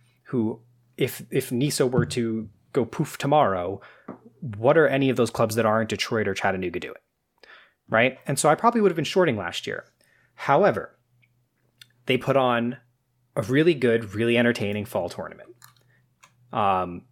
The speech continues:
that showed some competitiveness from a team in the Michigan Stars that hasn't been competitive to date and showed a little bit of something there. They showed,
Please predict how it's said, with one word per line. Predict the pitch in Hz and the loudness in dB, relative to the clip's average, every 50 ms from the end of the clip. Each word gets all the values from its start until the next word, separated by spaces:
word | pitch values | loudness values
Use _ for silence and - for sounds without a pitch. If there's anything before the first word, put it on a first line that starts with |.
| _ | _
that | 120 110 - | -2 -2 0
showed | - - - 139 123 117 117 113 113 117 | 0 0 2 4 4 4 2 2 0 0
some | - - 147 120 110 | 0 0 2 0 0
competitiveness | - 123 117 - - 151 147 139 127 123 120 123 120 113 - - - _ _ | -2 -4 -2 0 2 2 2 2 0 0 0 0 0 0 -2 -6 -10 _ _
from | - - - - 110 107 104 104 101 104 107 - - - - - _ _ - | -16 -8 -4 -2 0 0 0 0 -2 -4 -6 -8 -12 -18 -20 -20 _ _ -8
a | 131 | -6
team | - - - 131 120 117 | -4 -2 0 0 2 2
in | 110 | 2
the | 110 | 0
Michigan | 107 101 - - 107 104 | 0 -2 -2 -4 -4 -6
Stars | 104 - 110 98 101 104 98 | -4 -2 -2 0 0 -2 -2
that | 104 - | -4 -6
hasn't | - - 104 98 92 107 104 - | -2 0 0 0 0 -2 -6 -10
been | 101 98 | -10 -12
competitive | - - - - - - 92 95 92 - | -12 -12 -12 -12 -10 -8 -6 -6 -6 -6
to | - - | -8 -8
date | 92 92 92 101 101 | -6 -4 -2 -2 -2
and | 113 101 | -4 -4
showed | - - - 104 92 92 90 101 - - | -6 -6 -6 -4 -4 -6 -6 -10 -12 -10
a | 139 | -8
little | 110 104 98 92 | -6 -6 -6 -6
bit | 98 95 | -6 -4
of | 92 | -2
something | - 123 92 90 - - 101 87 82 | -2 -2 -2 -2 -6 -8 -10 -8 -8
there. | 92 85 80 80 95 165 180 - - - - - - - - _ _ _ _ | -8 -8 -8 -6 -6 -6 -6 -8 -12 -20 -20 -20 -20 -20 -20 _ _ _ _
They | - 117 110 107 107 101 | 0 2 2 2 0 -2
showed, | - - - - 123 110 113 110 107 107 107 104 101 | -2 -2 0 2 2 2 2 2 2 0 -2 -4 -6